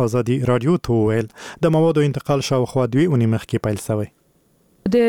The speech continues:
Speaker 2: سمبولې له اوويشتمې نه د میزان تر پنځمې، یعنی تر ننه پورې، اه، د حساسو او غیر حساسو موادو انتقالول له ولسوالیو څخه مرکزونو ته، د رای ورکونې مرکزونو ته دوام لري، چې زموږ همکاران دا کار هم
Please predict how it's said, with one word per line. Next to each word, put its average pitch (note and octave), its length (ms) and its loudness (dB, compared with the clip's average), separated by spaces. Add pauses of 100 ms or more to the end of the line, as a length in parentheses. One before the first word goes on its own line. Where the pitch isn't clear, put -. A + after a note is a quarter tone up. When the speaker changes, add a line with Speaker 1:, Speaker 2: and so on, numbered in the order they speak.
(100)
Speaker 2:
سمبولې A#3+ 680 2
له G#3+ 80 4
اوويشتمې A#3+ 640 2
نه C4 100 4 (140)
د G#3 80 4
میزان A#3+ 400 2
تر A3 160 0
پنځمې، G#3+ 460 4
یعنی G3+ 140 2 (100)
تر G3+ 120 6
ننه B3 380 4
پورې، G3 260 -2
اه، F#3+ 800 -2
د G#3 80 -4
حساسو A#3+ 480 2
او - 80 -
غیر A3+ 180 2
حساسو A3+ 400 2
موادو G#3+ 300 2
انتقالول G#3 580 2
له G3+ 120 2
ولسوالیو G#3 580 2
څخه G#3+ 560 2
مرکزونو G#3 640 2
ته، F3 100 -6
د F#3 100 0
رای F#3 140 0
ورکونې G#3+ 460 2
مرکزونو G#3 420 2
ته F#3+ 140 0
دوام B3 340 2
لري، C4 160 2
چې - 160 -2
زموږ G3+ 200 2
همکاران G3+ 420 2
دا G3+ 40 2 (180)
کار F#3+ 140 4
هم G#3 80 6